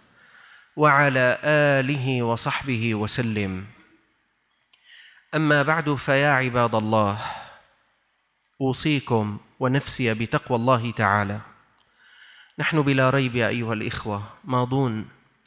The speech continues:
ماضون إلى مكان فيه نستقر استقرارا نهائيا. ما هذه الدنيا إلا دار عبور، وهناك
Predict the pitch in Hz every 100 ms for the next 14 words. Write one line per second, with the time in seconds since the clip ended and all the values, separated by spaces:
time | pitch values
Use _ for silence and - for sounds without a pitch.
0 | _ 135 131 151 135 113 127 120 117 -
1 | 135 123 110 101 101 _ _ - - _
2 | - 185 160 143 117 - - 120 - 160
3 | 143 147 165 160 - _ _ 139 - 131
4 | - 131 127 120 110 107 107 104 107 98
5 | 92 87 90 - _ _ _ - - -
6 | - 170 165 170 139 127 123 147 135 117
7 | 131 120 117 120 120 104 110 113 123 101
8 | 101 - - _ _ _ _ _ _ _
9 | _ _ _ _ - - - 117 107 127
10 | 143 165 170 - -